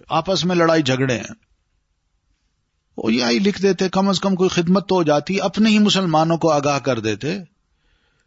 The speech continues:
کہ دیکھیے عیسائیت کا دین اس طرح کا ہے، مذہب اس طرح کا ہے، ان کا اپنی اصل کتاب پر بھی ایمان نہیں ہے، اپنی اصل کتاب کو بھی وہ تبدیل کر چکے ہیں، مانتے نہیں ہیں ان کی اکثریت، اتنے ان کے فرقے ہیں، لیکن ہم مسلمانوں میں تو کم از کم یہ نہیں ہے۔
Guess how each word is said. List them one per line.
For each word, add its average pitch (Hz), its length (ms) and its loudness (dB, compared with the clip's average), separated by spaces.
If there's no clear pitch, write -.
کہ 165 140 0
دیکھیے 180 280 2
عیسائیت 170 680 2
کا 160 160 2
دین 147 300 2
اس - 180 -2
طرح 135 200 0
کا 127 160 -4
ہے، 117 60 0
مذہب 123 360 -2
اس 120 160 -6
طرح 113 200 -4
کا 110 180 -6
ہے، 151 60 0
ان 170 200 0
کا 170 120 -2
اپنی 175 300 -2
اصل 180 220 0
کتاب 175 440 -2
پر 202 100 2
بھی 180 160 -2
ایمان 156 340 0
نہیں 123 220 -2
ہے، 165 180 -2
اپنی 196 300 0
اصل 185 220 0
کتاب 180 400 0
کو 190 100 2
بھی 180 100 4
وہ 165 200 4
تبدیل 151 400 0
کر 143 140 0
چکے 117 360 -2
ہیں، 156 300 0
مانتے 196 440 2
نہیں 180 140 2
ہیں 156 80 2
ان 143 140 -2
کی 131 140 -4
اکثریت، 123 520 -2
اتنے 196 280 2
ان 190 140 4
کے 165 120 2
فرقے 139 400 -2
ہیں، 147 160 -2
لیکن 156 200 0
ہم 170 160 4
مسلمانوں 180 540 2
میں 202 80 0
تو 185 100 0
کم 185 160 0
از 180 120 0
کم 175 140 0
یہ 156 120 2
نہیں 156 240 0
ہے۔ - 120 -10